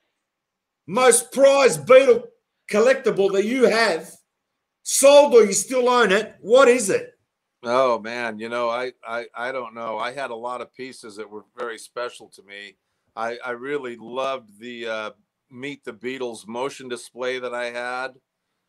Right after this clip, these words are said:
Speaker 2: Uh, that, that was probably by far my favorite of all the displays. Uh, I always loved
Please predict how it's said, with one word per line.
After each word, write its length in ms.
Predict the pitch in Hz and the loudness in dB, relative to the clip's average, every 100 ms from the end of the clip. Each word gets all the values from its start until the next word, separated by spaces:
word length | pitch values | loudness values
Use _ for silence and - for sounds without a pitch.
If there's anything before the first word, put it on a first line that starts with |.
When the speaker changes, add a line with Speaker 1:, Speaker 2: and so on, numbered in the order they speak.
| _ _ | _ _
Speaker 2:
Uh, 540 | 113 104 104 98 95 90 _ | -12 -8 -8 -8 -10 -14 _
that, 220 | 117 127 - _ | -10 -10 -12 _
that 160 | 123 131 | -10 -10
was 120 | - | -12
probably 640 | - 127 120 107 117 113 104 _ | -8 -8 -8 -12 -14 -14 _ _
by 200 | 110 110 | -10 -10
far 360 | 107 123 123 120 | -10 -10 -8 -8
my 200 | 107 104 | -10 -14
favorite 720 | _ 127 123 110 113 110 _ - | _ -8 -8 -8 -10 -10 _ -18
of 140 | 107 | -12
all 200 | 107 113 | -8 -8
the 120 | 110 107 | -8 -16
displays. 960 | 95 - _ - 113 107 101 101 - _ _ _ _ _ _ _ | -18 -20 _ -10 -8 -8 -12 -16 -20 _ _ _ _ _ _ _
Uh, 180 | 113 107 107 | -14 -12 -8
I 200 | 123 123 | -8 -6
always 500 | - 147 156 120 110 107 | -4 -6 -6 -12 -16 -20
loved 540 | 120 127 131 120 101 | -16 -10 -10 -10 _